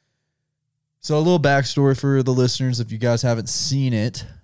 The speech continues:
it's pretty, I mean, it's about a week old now, so I would hope you have seen it by now.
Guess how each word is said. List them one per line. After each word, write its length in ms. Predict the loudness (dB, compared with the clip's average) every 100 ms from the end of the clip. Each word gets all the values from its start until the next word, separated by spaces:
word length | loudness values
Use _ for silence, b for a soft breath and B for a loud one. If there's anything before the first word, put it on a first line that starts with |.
| _ _
it's 140 | -10
pretty, 640 | -8 -4 -2 0 -2 -2 -4
I 40 | -6
mean, 180 | -6
it's 100 | -4
about 180 | -2 -2
a 40 | -2
week 280 | -4 -2
old 260 | -2 -2 -2
now, 220 | -2 -2
so 180 | -4 -4
I 80 | -2
would 140 | -4
hope 280 | -2 -2 -2
you 80 | -6
have 120 | -6
seen 180 | -6 -6
it 80 | -6
by 140 | -6
now. 380 | -4 -4 -6